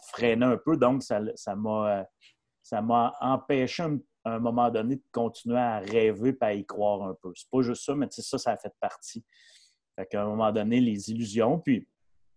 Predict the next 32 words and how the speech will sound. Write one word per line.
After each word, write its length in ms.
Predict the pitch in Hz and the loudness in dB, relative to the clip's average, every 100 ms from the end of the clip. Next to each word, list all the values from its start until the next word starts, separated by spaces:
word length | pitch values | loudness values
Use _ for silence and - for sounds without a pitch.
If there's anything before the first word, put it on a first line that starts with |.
| _ _ _ 113 | _ _ _ 0
l'autre 320 | 113 107 - | 2 2 0
chose 320 | 123 123 104 | 2 2 -2
aussi, 480 | 98 - 123 123 113 | -8 -2 2 2 2
euh, 160 | 104 92 _ _ _ _ | 0 -4 _ _ _ _
je 100 | - | -4
suis 80 | 110 | -2
devenu 260 | 104 110 | 0 -2
père 240 | - 120 117 | 2 4 4
de 80 | |
famille 440 | 117 110 101 120 117 | 2 0 0 2 2
à 60 | |
travers, 560 | 104 104 101 104 107 101 | 0 0 2 2 2 -2
euh, 200 | 98 92 - - | -6 -6 -6 -8
à 100 | 95 | -8
travers, 560 | 104 98 101 104 107 | -4 -2 2 2 0
euh, 400 | 104 95 92 92 95 | -4 -6 -6 -8 -10
ces 420 | - 104 101 101 | -12 -8 -6 -2
années-là. 520 | 110 110 110 107 110 123 _ _ _ - | 0 2 2 2 2 -2 _ _ _ -12
Euh, 560 | 104 95 95 92 92 92 - - - - _ | -8 -6 -4 -6 -8 -10 -14 -16 -16 -20 _
tu 180 | - - | -16 -12
vois 200 | 101 117 | 0 0
qu'est-ce 220 | 117 120 - | 2 -2 -4
que 100 | 113 | -6
ça 200 | - 92 | -4 -6
prend, 320 | 104 113 117 | -4 0 0
les 140 | 107 | 0
sacrifices 680 | 104 98 - - - 110 - | -4 -10 -12 -14 -6 -6 -4
que, 220 | 107 92 - _ _ _ | -6 -6 -8 _ _ _
que 80 | 113 | -6
ça 180 | - 95 | -4 -4
prend. 220 | 113 147 | 0 0
Puis, 260 | 131 107 | -2 -8